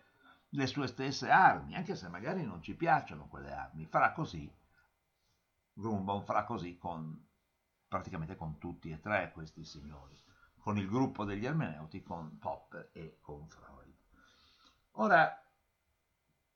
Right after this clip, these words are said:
contro gli ermeneuti,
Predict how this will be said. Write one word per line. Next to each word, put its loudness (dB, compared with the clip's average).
contro 0
gli -2
ermeneuti, -6